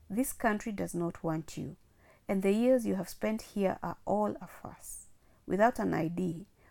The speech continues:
one cannot register their sim card, therefore access to M-Pesa or any other form of mobile banking is impossible.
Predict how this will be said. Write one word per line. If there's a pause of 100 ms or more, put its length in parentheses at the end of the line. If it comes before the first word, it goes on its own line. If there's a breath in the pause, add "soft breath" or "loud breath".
(120 soft breath)
one
cannot
register
their
sim
card, (540 soft breath)
therefore
access
to
M-Pesa (400 soft breath)
or
any
other
form
of
mobile
banking
is
impossible.